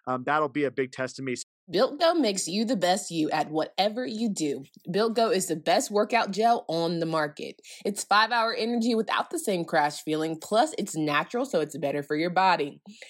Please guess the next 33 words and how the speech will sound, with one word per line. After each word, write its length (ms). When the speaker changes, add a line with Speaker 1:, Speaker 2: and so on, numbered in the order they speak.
Speaker 2:
It's 180
like 200
drinking 340
a 40
Monster 380
drink 300
with 120
a 140
third 220
of 80
the 80
caffeine 600
and 220
better 220
results. 680
Built 200
Go 200
comes 320
in 120
three 220
delicious 420
flavors, 640
peanut 260
butter 200
honey, 420
chocolate 540
coconut, 400
and 140
my 180
personal 480
favorite, 460
chocolate 400
mint. 300